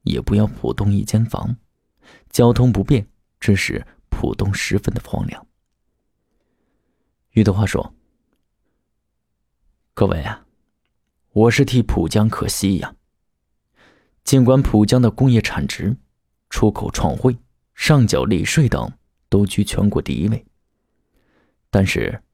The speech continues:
在这座曾经位居远东第一大都市里，竟然没有一座摩天大楼。机场里没有公共电话，只是牌上没有英文说明。我来的时候，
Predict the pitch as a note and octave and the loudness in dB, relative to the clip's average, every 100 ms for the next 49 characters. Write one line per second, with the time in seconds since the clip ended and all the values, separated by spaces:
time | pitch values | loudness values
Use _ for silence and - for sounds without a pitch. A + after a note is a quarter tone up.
0 | _ _ _ _ _ _ - C3+ C3+ C#3 | _ _ _ _ _ _ 0 2 4 4
1 | B2 B2+ - A2+ B2+ B2+ C#3 - _ - | 4 2 2 2 2 2 0 -2 _ -4
2 | D#2+ D2 - A2 G2+ D2+ D2 - A2 A#2 | -2 -2 0 2 2 2 0 2 2 2
3 | C#3+ D#3 C3+ G2+ - - - - - _ | 2 2 2 -2 -4 -6 -8 -12 -20 _
4 | _ _ _ _ _ - D3+ D3+ D3+ D#3 | _ _ _ _ _ -2 2 4 6 6
5 | C3+ F#2+ C3+ A2 F2+ A2 A#2+ - D#3+ C#3 | 4 2 2 0 0 2 2 2 0 0
6 | - - A2 C#3+ _ _ _ _ _ _ | -4 -6 -4 -4 _ _ _ _ _ _
7 | _ _ _ _ _ _ - A2+ G2 G2 | _ _ _ _ _ _ 2 4 4 2
8 | G2 D2 D#2+ - G#2+ G2 G2 G2 C#2 - | 2 0 -2 -2 0 2 0 -2 -4 -2
9 | A2+ - _ _ _ - - - - A2+ | -2 -4 _ _ _ -20 -20 -4 0 2
10 | C#3+ - G2 C3+ A2+ - G2+ E2+ A2+ C3 | 2 0 0 0 0 2 0 2 2 4
11 | G#2+ C3+ C#3 B2+ - - C#3+ _ _ _ | 2 2 0 0 -2 -6 -8 _ _ _
12 | _ _ _ _ _ _ - - - - | _ _ _ _ _ _ -8 -6 -6 -8
13 | - - - | -10 -12 -16